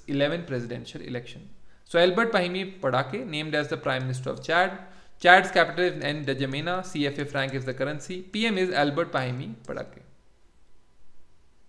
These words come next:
On April twenty-ninth, Axis Bank has approved the reappointment of Amitabh Chaudhry as its Managing Director and C E O for three years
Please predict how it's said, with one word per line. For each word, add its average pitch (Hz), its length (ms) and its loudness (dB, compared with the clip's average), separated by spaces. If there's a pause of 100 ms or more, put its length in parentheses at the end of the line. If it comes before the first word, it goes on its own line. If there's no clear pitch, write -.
(2250)
On 175 120 2
April 214 240 4
twenty-ninth, 226 540 2
Axis 190 320 2
Bank 165 220 0
has 175 120 2
approved 156 360 0
the 156 100 2
reappointment 151 500 0
of 143 100 0
Amitabh 135 440 0
Chaudhry 151 400 2
as 139 100 2
its 147 220 -4
Managing 135 340 -2
Director 127 360 2
and 131 140 -2
C 160 200 -4
E 190 40 2
O 208 120 -2
for 143 200 -2
three 165 160 0
years 214 360 2